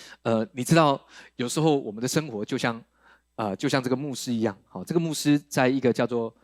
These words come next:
呃，Family Faith，好，就是家人信心教会，好，一个牧师。你知道，有时候我们就像这个样子，我们的人生有时候会失去方向，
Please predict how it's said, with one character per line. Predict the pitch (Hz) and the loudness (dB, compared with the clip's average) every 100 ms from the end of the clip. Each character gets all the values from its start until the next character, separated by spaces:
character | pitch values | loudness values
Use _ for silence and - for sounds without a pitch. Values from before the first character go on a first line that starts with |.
| _ _ | _ _
呃， | 104 101 101 | -4 -4 -6
Family | - 131 127 127 127 | -2 -2 0 0 -2
Faith， | - 117 101 - | 0 -2 -2 -10
好， | - 95 | -14 -14
就 | - | -12
是 | - 95 - - _ _ _ _ _ | -10 -10 -10 -18 _ _ _ _ _
家 | 156 147 156 | 0 2 2
人 | 123 95 92 110 _ _ | 2 -2 -8 -16 _ _
信 | - - 139 113 | -6 -2 -2 -4
心 | - 127 131 | -4 -4 -4
教 | - 127 98 | -4 -2 -2
会， | - 104 90 _ | -4 -8 -8 _
好， | _ - - _ _ _ - | _ -20 -20 _ _ _ -6
一 | |
个 | 123 | -6
牧 | 120 | -6
师。 | 107 - 104 _ _ _ _ _ _ _ - _ _ _ _ - - - - _ _ _ _ _ _ | -10 -10 -12 _ _ _ _ _ _ _ -20 _ _ _ _ -20 -20 -20 -20 _ _ _ _ _ _
你 | 151 | -6
知 | 160 | 0
道， | 269 | 0
有 | 175 104 | 0 -2
时 | - | 0
候 | 170 | 0
我 | 101 95 | 0 -10
们 | 107 104 | -12 -8
就 | 139 | -6
像 | 131 120 | -4 -4
这 | - | -6
个 | 123 | -2
样 | 135 107 | -2 -4
子， | - - | -16 -14
我 | 110 | -8
们 | 120 | -2
的 | 120 | 0
人 | 117 | 0
生 | 131 139 | 0 -2
有 | 127 | -2
时 | 90 113 | -8 -8
候 | |
会 | 117 | -6
失 | 110 120 | -8 -10
去 | - | -6
方 | 127 135 | -6 -4
向， | 139 | -4